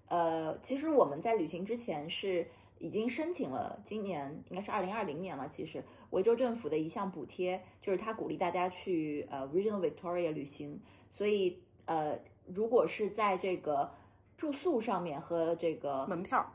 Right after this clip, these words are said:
Speaker 1: 门票，但澳洲很少有门票啦，所以说大部分是住宿或者是 guided tour 上面消费四百元以上的，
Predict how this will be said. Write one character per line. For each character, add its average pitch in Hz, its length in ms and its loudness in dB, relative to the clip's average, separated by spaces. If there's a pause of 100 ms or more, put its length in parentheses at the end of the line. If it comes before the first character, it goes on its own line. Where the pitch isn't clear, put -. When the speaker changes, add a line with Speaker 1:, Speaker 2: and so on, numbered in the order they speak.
Speaker 1:
门 190 200 0
票， 233 460 0 (360)
但 247 120 0
澳 311 140 6
洲 311 100 4
很 - 160 4
少 285 100 6
有 240 80 6
门 165 200 0
票 240 260 4
啦， - 260 0
所 233 160 2
以 220 80 6
说 226 240 4 (340)
大 311 120 6
部 220 80 2
分 233 160 2
是 220 100 -4
住 240 160 0
宿 240 160 0
或 208 140 0
者 175 80 -2
是 175 80 -6
guided 208 320 4
tour 240 280 0
上 165 140 -2
面 147 220 -8
消 233 180 0
费 240 140 2
四 226 180 -4
百 180 160 2
元 156 240 0
以 165 140 -4
上 226 380 -4
的， - 200 -6